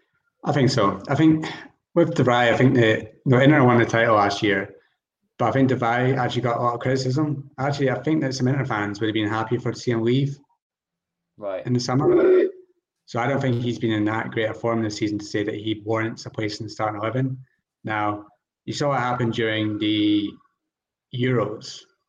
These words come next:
Speaker 1: when Van der Boer was in charge. I think de Vrij was the main one.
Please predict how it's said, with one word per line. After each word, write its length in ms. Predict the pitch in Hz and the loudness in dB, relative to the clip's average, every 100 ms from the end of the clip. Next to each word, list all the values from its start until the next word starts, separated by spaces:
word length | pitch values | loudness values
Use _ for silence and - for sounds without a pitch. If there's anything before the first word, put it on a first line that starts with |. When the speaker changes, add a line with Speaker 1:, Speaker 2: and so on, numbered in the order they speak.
| _ _ _ | _ _ _
Speaker 1:
when 220 | 120 107 | -8 -6
Van 160 | 110 107 | -4 -4
der 60 | |
Boer 140 | 107 107 | -2 -2
was 120 | 107 | -4
in 60 | |
charge. 340 | 104 95 95 - | -4 -4 -4 -8
I 60 | |
think 260 | 120 117 127 | -6 -6 -8
de 80 | 113 | -8
Vrij 480 | 113 107 107 104 104 _ _ _ _ _ _ _ _ | -4 -2 -2 -6 -8 _ _ _ _ _ _ _ _
was 120 | 113 | -6
the 60 | 117 | -4
main 220 | 117 117 | -2 0
one. 400 | 120 156 156 | 0 -2 -4